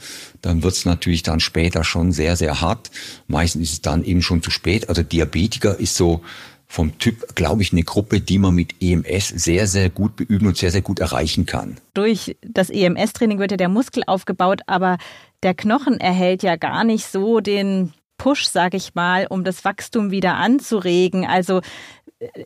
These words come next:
Speaker 2: da habe ich mich auch gefragt, wie kann das funktionieren? Also Knochenwachstum wird ja angeregt, wenn der Knochen beansprucht wird. Also zum Beispiel beim Joggen, wenn's da quasi so ein bisschen so einen stumpfen Schlag auf den Knochen gibt. Und beim E M S, wenn ich da so zeitsparend einmal die Woche ein bisschen Kniebeuge mache,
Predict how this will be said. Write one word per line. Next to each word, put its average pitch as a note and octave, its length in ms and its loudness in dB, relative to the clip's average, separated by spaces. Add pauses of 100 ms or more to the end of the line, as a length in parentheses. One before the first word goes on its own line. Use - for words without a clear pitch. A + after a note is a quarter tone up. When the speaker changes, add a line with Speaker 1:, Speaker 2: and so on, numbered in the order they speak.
Speaker 2:
da F#3+ 220 2
habe A3 100 2
ich A3+ 60 2
mich A3+ 180 0
auch A3 100 2
gefragt, G#3+ 340 -2
wie A#3 120 2
kann A3 240 0
das A3+ 220 0
funktionieren? A#3 640 2
Also F3+ 200 0
Knochenwachstum A3 800 0
wird G3 120 -2
ja F#3+ 100 0
angeregt, G#3 420 0
wenn F#3+ 120 0
der E3+ 100 2
Knochen A3+ 380 2
beansprucht F3 640 -2
wird. F3 140 0
Also E3 140 -2
zum F3 140 -4
Beispiel E3+ 180 0
beim D#3+ 180 0
Joggen, F#3+ 340 2
wenn's E3 220 -2
da D#3+ 240 2 (200)
quasi F3 320 2
so F3+ 120 0
ein F3 60 2
bisschen F3 420 0
so F3 100 -4
einen D#3+ 100 -2
stumpfen G3 420 -2
Schlag - 560 0
auf - 180 0
den F3+ 140 0
Knochen G#3+ 440 2
gibt. - 320 -2 (200)
Und G3+ 140 -2
beim G3 180 2
E G3 120 2
M F#3+ 140 2
S, A3+ 260 0
wenn G#3 100 0
ich F3 80 -4
da F#3 140 2
so F#3 100 -2
zeitsparend F#3+ 760 0
einmal G#3 320 2
die F#3 160 -2
Woche A3 580 2
ein G3 100 -8
bisschen A3 300 -4
Kniebeuge A3 640 0
mache, G#3+ 300 0